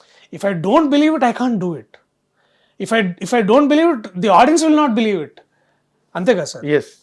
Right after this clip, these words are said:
Speaker 1: అదే సార్, that's the only thing. నేను ఏమన్నా అంటే నా, నా ప్రయత్నం ఏంటంటే నిజంగా దాన్ని ఎంత నమ్ముతా అంటే, "ఓ అది నేనేరా బాబు, వాడే నేను, నేనే వాడు," ఆ స్థాయి దాకా నేను బిలీవ్ చేస్తాను.
Speaker 2: వాడే వీడు అంటే.
Speaker 1: ఆ, ఆ.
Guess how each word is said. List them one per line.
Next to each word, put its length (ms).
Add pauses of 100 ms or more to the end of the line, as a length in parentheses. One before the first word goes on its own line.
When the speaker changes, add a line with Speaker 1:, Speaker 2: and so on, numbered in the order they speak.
(440)
Speaker 1:
అదే 160
సార్, 160
that's 220
the 140
only 240
thing. 160
నేను 200
ఏమన్నా 300
అంటే 240
నా, 600
నా 160
ప్రయత్నం 540
ఏంటంటే 360
నిజంగా 420
దాన్ని 220
ఎంత 180
నమ్ముతా 360
అంటే, 280
"ఓ 360 (380)
అది 160
నేనేరా 480
బాబు, 440 (840)
వాడే 300
నేను, 260
నేనే 280
వాడు," 440 (160)
ఆ 80
స్థాయి 300
దాకా 220
నేను 180
బిలీవ్ 300
చేస్తాను. 400
Speaker 2:
వాడే 220
వీడు 360
అంటే. 400
Speaker 1:
ఆ, 120 (540)
ఆ. 100